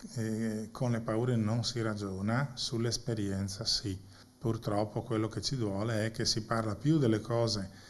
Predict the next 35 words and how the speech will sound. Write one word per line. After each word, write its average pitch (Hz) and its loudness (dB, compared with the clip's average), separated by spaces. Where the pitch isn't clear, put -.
e 104 0
delle 110 6
situazioni 120 0
che 117 -2
non 120 4
funzionano, 110 0
che 123 -4
sono 110 0
scappate 110 0
a, 113 2
a 113 0
quella 110 2
che - -2
è 113 4
la 110 4
realtà 107 2
educativa 110 2
o 107 6
alla 104 4
realtà, 104 2
mm, 104 0
della 107 2
sicurezza, 107 0
che 120 -2
non 117 6
alle 110 4
grandi 117 4
esperienze 104 0
positive, 101 0
di 110 4
cui 117 2
potremo 113 2
parlare 107 2
ad 107 0
abbondantiam. 98 0